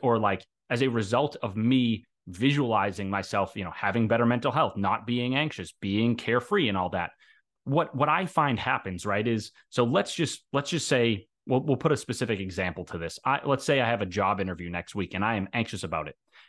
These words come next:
Now, maybe I'm doing it the wrong way, but I've, I've tried this out for a couple decades now and just have, I just don't really feel like it works, right? And so what I would do is, like, if I were trying to try out the str-,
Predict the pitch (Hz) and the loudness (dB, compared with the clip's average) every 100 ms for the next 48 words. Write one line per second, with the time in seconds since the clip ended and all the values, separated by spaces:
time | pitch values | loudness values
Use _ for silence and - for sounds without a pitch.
0 | - 139 123 - 120 139 202 196 196 - | -4 -2 -2 0 4 4 4 2 0 -2
1 | 127 135 120 127 123 120 120 120 120 90 | -2 0 2 2 0 0 2 2 0 -4
2 | 117 151 - 107 - - 113 - 123 127 | -2 -2 -2 -8 -10 -12 -10 -4 0 0
3 | 135 131 104 110 - 98 85 _ - - | 0 -2 -2 -2 -2 -4 -4 _ -10 -4
4 | 123 123 110 123 110 80 - 78 98 131 | -4 -2 -2 -2 -4 -4 -6 -2 -2 0
5 | 113 110 - _ 113 139 - 131 135 - | 0 0 -6 _ -2 -2 0 -2 -2 -6
6 | 123 - 127 127 - 117 104 98 - 95 | -6 -2 -2 -2 -4 -4 0 -2 -2 -4
7 | 85 95 - 85 - 101 123 127 120 135 | -4 -6 -10 -10 -4 -4 0 0 2 0
8 | 110 - - 120 131 170 160 123 113 98 | 0 -10 -14 -2 0 2 0 0 0 0
9 | 101 104 92 104 107 98 - 131 135 139 | -2 -4 -4 -2 0 -2 -2 2 2 2
10 | 98 87 - - 98 85 82 - - | -2 -6 -12 -4 -2 -2 -4 -8 -10